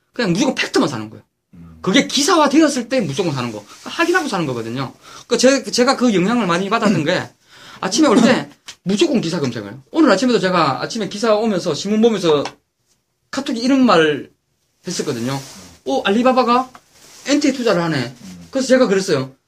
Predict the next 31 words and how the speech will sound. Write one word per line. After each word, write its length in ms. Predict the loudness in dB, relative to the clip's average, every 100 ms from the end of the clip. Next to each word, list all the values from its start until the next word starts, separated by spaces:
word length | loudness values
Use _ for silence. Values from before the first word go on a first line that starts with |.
| _
"에프엔씨 400 | -10 -4 -4 -2
엔터 560 | -2 -2 -2 -2 -2 -6 -10
관심 260 | -6 -4
있게 140 | -2 -2
좀 120 | -2
보면 180 | -2 -2
될 120 | -4
것 80 | -4
같다고." 220 | -6 0
오늘 180 | 0 0 -8 _ -4
또 100 | 0
오 100 | 0
프로 160 | 0
끝났거든요. 480 | -2 -4 -6 -6 -8 -10 -16 -20 -20 -16
그 80 | -8
단순한 380 | -2 2 4 4
거예요. 160 | 4 2
그 160 | 0
기사들 320 | -2 -2 -2
찾아보면은 680 | -2 -4 -2 -2 0 0 -2 -8 -18 _ -4 -4 0
알리바바 600 | 2 4 4 4 2 -2
뭐 160 | -4 2
올해도 360 | 4 4 2 0
뭐 280 | 0 -2 -4
에스엠에 500 | -6 -2 0 0 -4 -12 _ _
지분 220 | -8 -4 -2
투자됐지만은 760 | 0 0 0 -4 -4 -4 -6 -10 _ _ _ -8
지금 200 | 0 4
요번에 280 | 4 6 4
뭐 120 | 4
슈닝그룹이 920 | 2 2 4 2 0 -2 -2 -2 -6